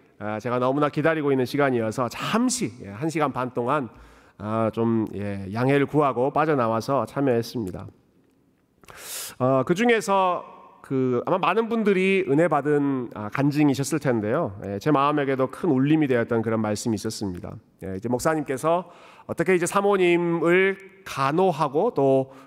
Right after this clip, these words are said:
이렇게, 예, 일상을 살아가고 계시는지 그러한 이야기들을 나눠주셨잖아요.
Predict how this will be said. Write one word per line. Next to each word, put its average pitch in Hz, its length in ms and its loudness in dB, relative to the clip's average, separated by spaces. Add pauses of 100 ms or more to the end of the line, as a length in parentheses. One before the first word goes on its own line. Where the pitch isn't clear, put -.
(100)
이렇게, 127 500 0
예, 110 180 -2
일상을 185 400 2
살아가고 175 440 0
계시는지 135 560 2
그러한 131 280 0
이야기들을 120 440 0
나눠주셨잖아요. 117 960 -2